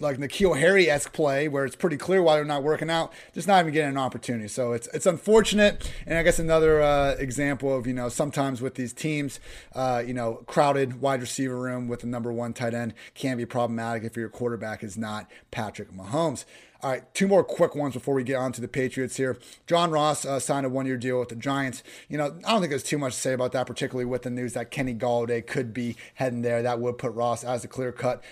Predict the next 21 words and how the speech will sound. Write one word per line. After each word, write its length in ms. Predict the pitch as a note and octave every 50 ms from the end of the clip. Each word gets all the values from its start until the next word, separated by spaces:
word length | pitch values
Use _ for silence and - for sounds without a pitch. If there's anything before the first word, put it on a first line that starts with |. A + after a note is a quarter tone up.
| - _
number 180 | C3 C3 C3 B2
four 220 | - - B2+ B2
receiver. 420 | B2 A#2+ - C3 C3 B2 B2+ B2+ - -
If 220 | E3 G3+ G3+ -
by 160 | - A#3+ B3
some 400 | A#3+ A#3 - - A3 G#3+ A3 G#3+
grace 260 | G3 G3+ G3 G3+ G3 -
of 100 | G3 E3+
God 300 | F#3+ G3 F#3 F3+ D3+ C#3+
Golladay 300 | D#3 D#3 D#3 D#3 D#3 D3+
doesn't 180 | D3+ D3 C#3+
go 140 | C3 D3 C#3+
to 60 | C#3
the 100 | B2+ B2
Giants, 440 | A#2 - D#3 D#3 D#3+ D#3 D#3 - - - - - -
keep 180 | - - E3+ -
in 100 | D3+ D3
mind 220 | D3 D3 D3 C#3 C3+
only 260 | C#3+ D3+ D#3+ D#3+ C#3+
Aaron 220 | C3+ C#3+ D3+ D#3 D3
Rodgers, 500 | C#3+ C#3 C#3+ C#3+ A#2+ C#3 D3 C3+ A#2+